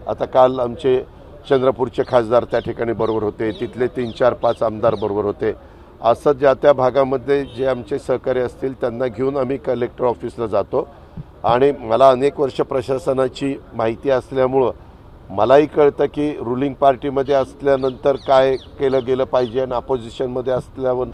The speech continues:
काय केलं गेलं पाहिजे. मला याला, ह्याच्यामध्ये राजकारण करायचं नाही. आम्हाला फक्त वरवर नुसत्या घोषणा नको, कृती झाली पाहिजे. आणि अजून शेतकऱ्यांचे पंचनामे सुरू झालेले नाहीत.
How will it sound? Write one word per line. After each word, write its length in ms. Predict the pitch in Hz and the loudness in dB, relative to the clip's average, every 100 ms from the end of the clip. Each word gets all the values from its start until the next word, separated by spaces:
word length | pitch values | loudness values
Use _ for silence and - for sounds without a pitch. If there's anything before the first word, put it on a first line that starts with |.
| - | -4
काय 140 | 127 120 | 0 0
केलं 260 | 123 113 | -2 -6
गेलं 160 | 107 110 | -4 -4
पाहिजे. 360 | 107 101 95 87 - - - - - | -4 -6 -6 -10 -12 -20 -20 -20 -4
मला 240 | 107 127 | 2 6
याला, 260 | 139 139 139 | 8 6 4
ह्याच्यामध्ये 520 | 135 117 135 135 139 | 0 2 2 4 4
राजकारण 480 | 131 120 - 139 135 | 4 2 2 2 2
करायचं 460 | 120 123 113 120 | 0 0 0 -4
नाही. 140 | 110 127 - - - - | -4 -4 -8 -18 -18 -10
आम्हाला 380 | - 110 139 151 | -4 4 6 8
फक्त 340 | 143 147 - 180 170 175 - - - - - 92 | 6 2 2 4 4 4 -4 -18 -18 -16 -12 2
वरवर 440 | 131 143 147 180 175 - - - | 6 8 10 10 8 2 -10 -14
नुसत्या 360 | 135 143 - 160 | -8 -6 2 2
घोषणा 380 | 147 139 - 151 | 4 -2 0 2
नको, 320 | 135 117 143 | 2 2 -2
कृती 440 | - 139 135 190 | -2 -8 -2 0
झाली 280 | 151 147 127 | 4 4 4
पाहिजे. 440 | 131 117 104 131 - - - - - - | 0 0 0 -4 -4 -14 -16 -16 -18 -4
आणि 220 | 117 143 | 0 2
अजून 540 | 156 139 135 123 165 165 | 2 2 0 0 -2 -4
शेतकऱ्यांचे 840 | - - 135 - 139 143 131 - 151 | -6 -4 -4 0 2 2 0 -4 -6
पंचनामे 1080 | - - 131 123 139 131 131 127 139 147 | -2 0 0 0 -2 0 0 0 0 0
सुरू 540 | 147 - - 131 143 143 | -6 -12 -10 -6 -4 -4
झालेले 580 | 120 113 113 117 127 143 | 0 2 2 0 0 0
नाहीत. 420 | 151 165 135 | 6 6 6